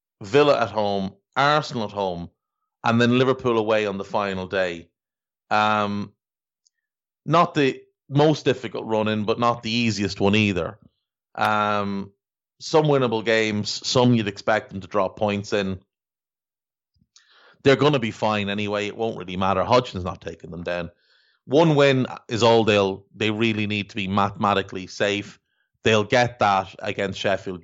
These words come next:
United, who are almost certainly gonna break the record for most defeats in a Premier League season.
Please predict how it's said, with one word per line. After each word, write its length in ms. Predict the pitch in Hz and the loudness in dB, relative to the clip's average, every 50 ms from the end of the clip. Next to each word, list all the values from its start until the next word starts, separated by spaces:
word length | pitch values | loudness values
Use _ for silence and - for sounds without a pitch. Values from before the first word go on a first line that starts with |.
| _ _ | _ _
United, 480 | - 95 92 95 92 92 90 92 80 95 | -10 -8 -6 -4 -4 -4 -6 -8 -8 -6
who 120 | 101 92 | -2 0
are 300 | 92 92 87 82 - - _ _ _ _ _ _ - - - _ _ _ _ _ _ _ _ _ _ _ _ _ _ _ _ - | 0 0 0 -2 -4 -10 _ _ _ _ _ _ -20 -20 -20 _ _ _ _ _ _ _ _ _ _ _ _ _ _ _ _ 4
almost 380 | 139 151 160 147 139 127 - | 6 6 6 6 4 2 2
certainly 280 | - 127 123 - 107 101 | 2 2 2 2 0 -4
gonna 140 | 101 101 95 | -4 -4 -2
break 260 | 101 104 101 95 - | -2 -2 -2 -2 -4
the 80 | 98 | -2
record 340 | 95 98 95 95 - 98 85 | 0 0 0 0 -2 -6 -8
for 100 | - - | -6 -4
most 260 | 95 95 92 - - | -2 -2 -4 -4 -8
defeats 320 | - - - 104 95 - - | -12 -10 -10 -10 -10 -10 -12
in 60 | 90 | -10
a 40 | - | -6
Premier 280 | - 98 95 92 90 | -6 -4 -4 -4 -6
League 160 | 87 87 82 - | -8 -8 -8 -8
season. 380 | - 104 101 92 90 87 80 | -8 -6 -6 -6 -6 -8 -10